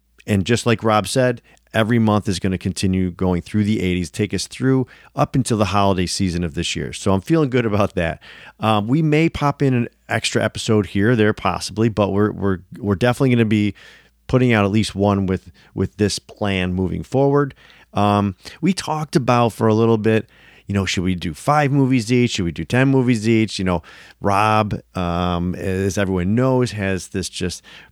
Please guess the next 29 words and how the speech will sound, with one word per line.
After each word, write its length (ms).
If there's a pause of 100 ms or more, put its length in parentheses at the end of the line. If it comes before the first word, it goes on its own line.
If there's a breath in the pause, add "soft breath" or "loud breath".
(140)
plethora 500
of 120
information 800
on 300 (320 loud breath)
movies, 440
music, 540
anything, 580
everything 400
eighties, 400
right? 200 (400 loud breath)
And 160
so 200
that 220
was 120
gonna 160
be 100
a 40
difficult 540
thing. 300
We 80
were 60
trying 320
to 60
figure 300
it 60
out, 200
and 240
we 180
kinda 400